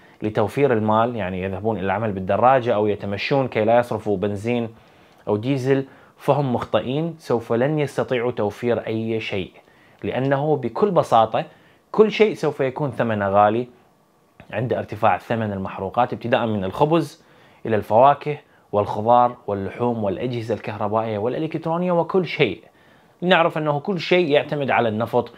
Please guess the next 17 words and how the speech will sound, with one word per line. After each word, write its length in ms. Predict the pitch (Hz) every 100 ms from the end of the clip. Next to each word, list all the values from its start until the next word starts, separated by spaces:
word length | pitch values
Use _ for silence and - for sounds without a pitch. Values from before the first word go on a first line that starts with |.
| - _ -
والبنزين 640 | 120 113 110 110 107 117 113
والديزل 720 | 101 104 101 120 107 110 110
والنقل 640 | 95 95 107 117 113 110 107
والزراعة 960 | 95 92 - 101 101 98 120 101 107
وكل 300 | 101 101 175
شيء 180 | 160 147
يعتمد 420 | 139 - 139 120
على 280 | 98 113 113 127
المحروقات. 720 | 113 107 101 95 - - - _ - - - - -
وقال 400 | 120 165 185 156
روبرت 340 | 165 143 117
هابيك 420 | - 110 127 147 -
وزير 240 | 101 104
الاقتصاد 520 | 98 87 - - 127 -
إن 220 | 107 98
روسيا 420 | 98 165 175 175
الآن 400 | 156 135 135 139